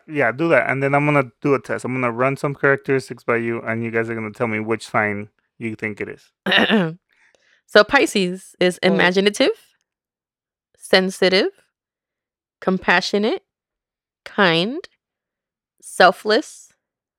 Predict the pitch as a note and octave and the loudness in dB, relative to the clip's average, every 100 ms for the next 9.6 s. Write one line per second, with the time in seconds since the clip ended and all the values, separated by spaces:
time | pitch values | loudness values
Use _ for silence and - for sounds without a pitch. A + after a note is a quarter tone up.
0 | _ _ _ F3+ F#3+ F#3 F#3 F#3 F#3 G#3+ | _ _ _ 2 2 2 0 0 -2 -8
1 | D#4 _ _ _ _ _ _ _ - F#3 | -8 _ _ _ _ _ _ _ -4 -4
2 | - - B3+ C4+ D4+ D#4 _ _ _ _ | -4 -2 0 0 0 -2 _ _ _ _
3 | _ _ _ F3 F#3 - F#3 F#3 - - | _ _ _ -4 -4 0 -2 0 -4 -2
4 | D#3 - - _ _ - G#3 B3 C4+ A#3 | -2 -4 -18 _ _ 4 6 6 4 2
5 | G#3+ F#3 D#3+ - E3 E3 F3 F3+ F#3 F#3+ | 2 2 0 -2 -10 -4 -2 0 0 0
6 | E3+ F3 - E3+ E3 D#3+ E3 _ _ _ | 0 -2 -6 -6 -8 -8 -12 _ _ _
7 | _ G3+ C#4+ - F3 - E3 E3 D#3+ E3 | _ 0 0 2 0 2 2 2 2 0
8 | F3+ C#4 E3+ E3 E3+ E3+ E3 C#3 D#3+ F3 | -4 -2 -2 0 -4 -4 -12 -12 -20 -20
9 | _ E3 D#3+ E3+ D3 - | _ -16 -16 -14 -16 -18